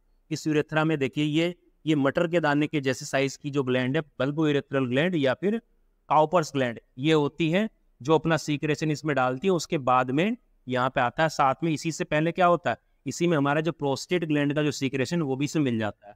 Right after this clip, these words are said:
यानी कि हमने क्या कहा कि, कि टेस्टिस से आए स्पर्म, फिर यहाँ से सीक्रेशन आया सेमिनल वेसिकल का, फिर उसके बाद में सीक्रेशन आएगा प्रोस्टेट ग्लैंड का, प्रोस्टेट ग्लैंड का सीक्रेशन, सेमिनल वेसिकल का सीक्रेशन, और साथ में ये आ जाएगा ये हमारा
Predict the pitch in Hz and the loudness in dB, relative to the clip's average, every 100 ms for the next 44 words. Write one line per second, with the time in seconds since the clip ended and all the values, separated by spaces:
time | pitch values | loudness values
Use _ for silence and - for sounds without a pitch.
0 | _ _ _ 135 156 165 151 160 165 160 | _ _ _ -2 0 2 2 2 2 0
1 | 151 143 170 175 165 175 185 _ _ _ | 2 2 2 0 -2 -2 -4 _ _ _
2 | 175 - 139 135 - 175 - 170 165 160 | -6 2 2 2 -2 -4 0 2 2 0
3 | - - 147 107 - _ _ - 175 180 | -4 -2 0 -2 -6 _ _ -4 0 2
4 | 143 151 156 160 165 170 170 170 160 170 | 2 2 0 -2 -4 -2 -2 -2 -2 -2
5 | - 160 156 170 170 143 - 170 165 143 | -2 0 0 0 0 -2 -2 0 0 2
6 | 107 - _ - 156 160 - 160 156 170 | -2 -4 _ -6 -4 -2 -2 2 2 2
7 | 156 156 165 160 165 156 175 160 160 151 | -2 -4 -2 -2 -2 -2 -2 0 -2 0
8 | 170 160 156 165 165 135 107 _ _ - | -4 -2 -2 0 0 0 -2 _ _ -4
9 | 147 - 180 160 156 160 165 175 165 180 | -2 0 -2 0 0 0 0 -2 0 -2
10 | - 156 160 156 139 127 151 156 160 170 | 0 0 2 2 0 0 -2 0 0 -2
11 | 160 160 196 202 151 156 151 147 - 170 | -2 -2 -2 -4 -2 -2 2 0 0 -4
12 | 170 165 170 180 170 123 - _ _ 135 | 0 2 4 2 2 0 -2 _ _ -4
13 | 135 127 139 | 0 2 0